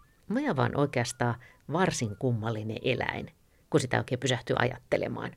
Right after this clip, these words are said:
Sellainen outolättänä häntä, pitkät oranssinkeltaiset hampaat, joilla se voi kaataa puita puremalla. Wikipedia muistaa mainita, että majavat ovat norsujen ja ihmisten lisäksi ainoita eläimiä,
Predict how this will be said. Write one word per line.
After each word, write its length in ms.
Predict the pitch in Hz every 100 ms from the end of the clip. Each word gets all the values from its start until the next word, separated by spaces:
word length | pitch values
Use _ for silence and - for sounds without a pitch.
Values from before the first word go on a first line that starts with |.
| _ - - -
Sellainen 440 | - 147 131 120 123 - -
outolättänä 840 | 156 151 - 117 113 - 117 110
häntä, 460 | 110 127 120 107 113 - - - -
pitkät 340 | 202 - - -
oranssinkeltaiset 1000 | 139 - 113 - 120 117 110 120 127 123
hampaat, 640 | 143 123 117 101 95 - - _ -
joilla 200 | 147 120
se 160 | 131
voi 220 | 131 127 120
kaataa 560 | - 202 113 - 110 - _
puita 460 | 240 196 104 - 110 - _ _ -
puremalla. 720 | 170 143 110 101 - - - - _ _ _ _ - - - - - 190
Wikipedia 460 | 220 175 127 123
muistaa 400 | 123 131 120 117
mainita, 480 | 120 127 110 110 120
että 360 | 117 - - -
majavat 540 | 143 160 170 113 -
ovat 220 | 117 120
norsujen 680 | 143 147 127 - 120 120 120 120 -
ja 100 | 147
ihmisten 460 | 127 127 120 135
lisäksi 340 | 123 135 - 123
ainoita 460 | 165 160 123 120
eläimiä, 560 | - 143 117 - 98